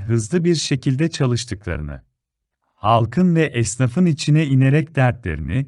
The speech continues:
şikayetlerini ve sorunlarını dinlediklerini dile getirdi. Memleket Partisi Kırşehir İl Başkanı Gülay Baltalık, il başkanlığı olarak ilçelerimizde bulunan ilçe başkanlarıyla sürekli istişarelerimizi ve karşılıklı fikir alışverişlerimizi güncelliyoruz dedi.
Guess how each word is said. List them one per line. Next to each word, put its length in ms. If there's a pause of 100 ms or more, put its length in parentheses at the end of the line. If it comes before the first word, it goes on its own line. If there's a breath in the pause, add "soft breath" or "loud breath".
(140)
şikayetlerini 1080
ve 120
sorunlarını 760
dinlediklerini 800
dile 180
getirdi. 580 (1700)
Memleket 720
Partisi 560
Kırşehir 500
İl 300
Başkanı 500
Gülay 460
Baltalık, 600
il 200
başkanlığı 680
olarak 440
ilçelerimizde 920
bulunan 440
ilçe 440
başkanlarıyla 920
sürekli 500
istişarelerimizi 1400
ve 140
karşılıklı 720
fikir 340
alışverişlerimizi 1120
güncelliyoruz 880
dedi. 300